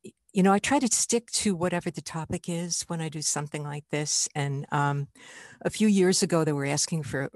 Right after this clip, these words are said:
uh, writings on relapse for our newsletter. So this is what I wrote. What is relapse? Relapse is when you can't do the things you need to do to take care of yourself.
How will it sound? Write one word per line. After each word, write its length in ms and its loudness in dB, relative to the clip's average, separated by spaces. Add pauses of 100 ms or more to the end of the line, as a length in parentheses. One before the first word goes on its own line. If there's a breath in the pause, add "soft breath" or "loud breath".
uh, 260 -4
writings 480 0
on 140 -4
relapse 500 -4
for 180 -2
our 120 -2
newsletter. 680 -2 (280 soft breath)
So 240 -2
this 260 -4
is 140 -8
what 180 -10
I 80 -10
wrote. 400 -12 (220)
What 200 0
is 160 -2
relapse? 600 -6 (120)
Relapse 420 2
is 120 -2
when 120 0
you 80 -10
can't 340 -4
do 120 -2
the 120 -2
things 380 -4
you 60 -4
need 220 -4
to 100 -4
do 180 -4
to 100 -8
take 240 -6
care 200 -4
of 80 -8
yourself. 560 -4